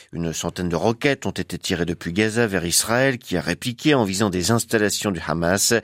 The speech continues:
Mais une médiation menée par l'Égypte, le Qatar et l'onu ont permis donc une accalmie. C'est dans ce contexte qu'a été rendu public un rapport de l'unsco, la coordination spéciale de l'onu pour le processus de paix au Proche-Orient.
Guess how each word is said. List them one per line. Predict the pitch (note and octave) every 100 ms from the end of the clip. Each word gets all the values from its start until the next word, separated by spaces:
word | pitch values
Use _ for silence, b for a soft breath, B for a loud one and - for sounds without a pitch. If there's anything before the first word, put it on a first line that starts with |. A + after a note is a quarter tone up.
| B B B B -
Mais | E2
une | F2 F2
médiation | F2 G2 F2+ E2 - G2 F2
menée | F#2 F#2
par | - D#2+
l'Égypte, | F2 G2 D3 F3 -
le | F2+ E2+
Qatar | - C#3+ - B2 F#2+ E2 - -
et | C#3+
l'onu | G2+ F2 G2 A2+ -
ont | A2
permis | - E2+ E2+ G#2+
donc | G2+ B2 D3 - -
une | G2 F#3
accalmie. | - G#2 E2 D2+ - - - B B B B B
C'est | D3+
dans | C#3+
ce | C#3
contexte | D3 D3+ C#3+ C3+ - B2
qu'a | A#2 A#2
été | A2 D3
rendu | A#2+ B2 D#3 F#3
public | E3 C#3+ C3+ B2 A#2+
un |
rapport | G#2 A2 D#3+ E3+
de | A2
l'unsco, | C#3+ F#3+ - - D#3 B2+ -
la | A2+
coordination | - G3+ E3+ D#3 C#3 - C3+
spéciale | - B2 A#2 A#2 F2+
de | G2
l'onu | A#2+ F3+ E3+
pour | A#2
le | -
processus | A#2+ G#2+
de | G2+ G2+ F2+ F2+
paix | F#2
au | E2+
Proche-Orient. | - D#2+ E2+ E2 F2 C#3+